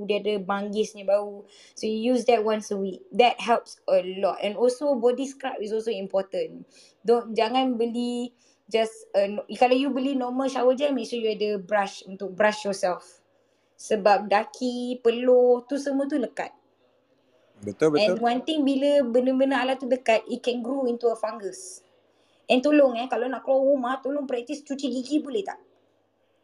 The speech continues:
Speaker 2: Berus.
Speaker 1: Ah, bukan cu-, bukan berus, babe. Cuci. Kau ambil kelorok ke apa ke, cuci.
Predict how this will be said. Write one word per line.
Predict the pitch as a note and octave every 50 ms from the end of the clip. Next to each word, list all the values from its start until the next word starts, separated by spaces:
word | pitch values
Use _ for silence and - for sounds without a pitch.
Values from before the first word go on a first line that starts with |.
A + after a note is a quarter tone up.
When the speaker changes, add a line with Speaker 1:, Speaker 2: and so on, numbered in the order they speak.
| _ -
Speaker 2:
Berus. | G#2+ G#2 G#2 G2+ A2+ A2 B2 B2+ B2+ C3 C#3 C3 A#2 - - - - - - - -
Speaker 1:
Ah, | - G#3 G#3 G3 F#3+ F#3 F#3+ F#3+ F3+ - _ _ -
bukan | A3+ B3 F4 - D#4+ C4+
cu-, | C4 - C#4+ C4 B3+
bukan | A#3+ C4 D#4 D4+ C4
berus, | - - - - A3
babe. | - - -
Cuci. | C4+ C4 - - - A#3+ G#3 G3
Kau | F#3+ A#3 A3+
ambil | A#3+ B3+ A#3
kelorok | - B3 A#3+ B3+ C4 C4+ G#3+ G3+
ke | G#3 A#3 A#3
apa | A#3 A#3+ A#3+ B3+
ke, | B3
cuci. | - A#3+ A#3 - - - G3+ F#3